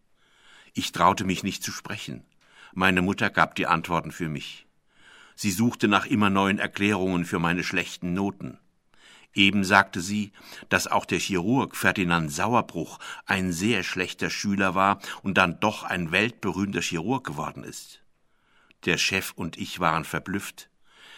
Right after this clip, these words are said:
Beide betrachteten wir meine Mutter. Wie kam sie nur dazu, mein elendes kleines Schülerleben mit Ferdinand Sauerbruch in Verbindung zu bringen?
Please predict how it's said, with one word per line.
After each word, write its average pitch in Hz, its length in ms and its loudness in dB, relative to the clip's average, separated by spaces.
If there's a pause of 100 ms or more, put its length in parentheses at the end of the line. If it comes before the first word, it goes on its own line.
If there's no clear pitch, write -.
(220)
Beide 101 320 6
betrachteten 95 680 -2
wir 95 100 2
meine 90 260 2
Mutter. 90 460 -6 (680)
Wie 190 140 -2
kam 123 340 2
sie 101 140 0
nur 87 180 2
dazu, 85 500 0 (220)
mein 98 260 6
elendes 101 640 0
kleines 92 420 4
Schülerleben 90 640 2
mit 80 200 -2
Ferdinand 87 560 -2
Sauerbruch 87 560 -2
in 80 100 -4
Verbindung 78 520 -2
zu 82 140 -6
bringen? 76 400 -8